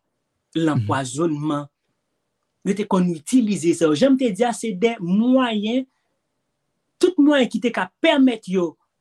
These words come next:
Speaker 2: reyalize ou byen konkretize pwojè sa ki yo te gen, ki se libète, libète a, yo t ap mete l o sèvis de yo menm.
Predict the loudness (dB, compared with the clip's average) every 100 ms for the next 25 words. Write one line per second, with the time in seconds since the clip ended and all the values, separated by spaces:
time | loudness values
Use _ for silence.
0 | _ -2 2 4 2 -2 -6 -6 -2 -2
1 | -2 -4 -6 0 0 2 -2 -2 -4 -4
2 | -2 0 0 0 -8 -10 -10 -10 -10 _
3 | _ _ _ -6 -2 0 0 -2 0 -4
4 | -4 -8 -6 -2 -2 -4 -6 -4 -4 -4
5 | -2 -2 -2 -8 _ _ _ _ _ -12
6 | -8 -4 -2 -4 -4 -4 -6 -8 -6 -6
7 | -8 -8 -8 -6 -6 -8 -12 -14 -12 -12
8 | -10 -12 -14 -14 -14